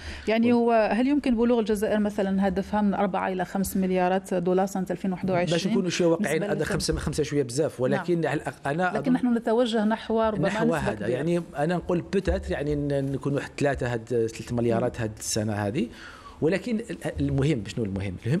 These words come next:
Speaker 2: أنه التوجه الصحيح.
Speaker 1: مهم.
Speaker 2: عندما تكون أنت عندك، عندك، هنا أنا نشوفوا ال-، عندما ت-،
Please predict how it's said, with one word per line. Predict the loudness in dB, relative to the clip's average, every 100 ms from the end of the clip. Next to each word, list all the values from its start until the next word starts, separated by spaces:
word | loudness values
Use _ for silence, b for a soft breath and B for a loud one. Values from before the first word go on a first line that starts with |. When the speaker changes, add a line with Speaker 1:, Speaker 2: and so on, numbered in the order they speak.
| 0
Speaker 2:
أنه | 0 0
التوجه | 0 0 0 0 0 -4
الصحيح. | -4 -4 -2 -4 -4 -10 -10 -6
Speaker 1:
مهم. | -4 -2
Speaker 2:
عندما | 0 0 0
تكون | 0 0
أنت | 0 2
عندك، | 0 2 -2 -2
عندك، | -4 -4 -6 -12 B B B B
هنا | 2
أنا | 2 0
نشوفوا | -2 -2 -2
ال-، | -2 -2 -2
عندما | 0 0
ت-، | -2